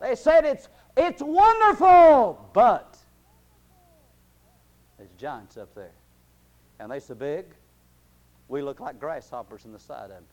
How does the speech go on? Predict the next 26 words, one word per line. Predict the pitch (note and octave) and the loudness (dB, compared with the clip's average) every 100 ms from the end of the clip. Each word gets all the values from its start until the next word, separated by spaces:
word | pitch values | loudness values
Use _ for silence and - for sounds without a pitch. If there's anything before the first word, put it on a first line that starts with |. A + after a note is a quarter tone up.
| _ - | _ -20
We | C#3 | -18
never | C#3 A#2+ | -18 -20
seen | - C#3 | -20 -20
people | D3+ C3+ B2+ | -20 -20 -18
that | A#2 F#2 | -18 -18
big | D3 A#2+ | -20 -18
in | G2+ | -16
all | C3 C3+ A2 | -16 -16 -20
of | G#2 | -20
their | C3 | -18
life. | A2 C3 C#3 D3 _ _ _ | -16 -18 -18 _ _ _ _
Says | _ C#3+ A#2+ G#2 | _ -18 -18 -16
we | C#3 C3 _ _ | -18 -18 _ _
ain't, | C3+ B2 A2 _ _ _ - | -20 -20 -20 _ _ _ -20
ain't | D3 A2+ | -20 -20
no | A2+ C3+ E3 | -14 -10 -10
way | D#3 F3 C#3 | -10 -12 -10
we | C3 | -14
can | - | -14
go | C#3+ | -14
against | C3+ C3+ C#3 _ | -14 -18 -20 _
the | - - _ _ _ - | -20 -20 _ _ _ -20
people | D#3+ E3+ | -16 -14
that | F#3+ - F3+ | -14 -14 -16
big. | E4 E3+ A#2 | -16 -16 -16
They'll, | G3+ G3 | -16 -18